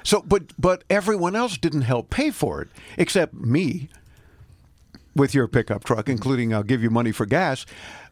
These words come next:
But in this case, come on, that's not fair. We're paying for it,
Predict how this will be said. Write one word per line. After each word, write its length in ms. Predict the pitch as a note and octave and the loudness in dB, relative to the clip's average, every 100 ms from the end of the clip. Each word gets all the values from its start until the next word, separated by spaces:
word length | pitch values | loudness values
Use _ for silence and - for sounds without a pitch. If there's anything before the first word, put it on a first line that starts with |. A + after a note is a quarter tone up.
| B2+ | 0
But 160 | D#3+ | 2
in 120 | E3 | 2
this 220 | E3+ D4+ - | 0 -2 0
case, 300 | C3 G2 - | 0 0 -2
come 180 | G#3 | 0
on, 380 | D4 C4+ G#2 D#2+ | 0 -2 -4 -2
that's 240 | F3 A3+ B3 | -4 -4 -2
not 200 | A3+ - | -4 -4
fair. 600 | - C#3 B2 E3+ B3 A#3 _ _ _ _ _ _ | -4 -2 0 -2 -4 -8 _ _ _ _ _ _
We're 180 | - A#3+ | -2 -2
paying 360 | - G3 F3+ C#3+ | 2 0 0 -2
for 260 | - C3 | 0 0
it, 120 | G2 | -2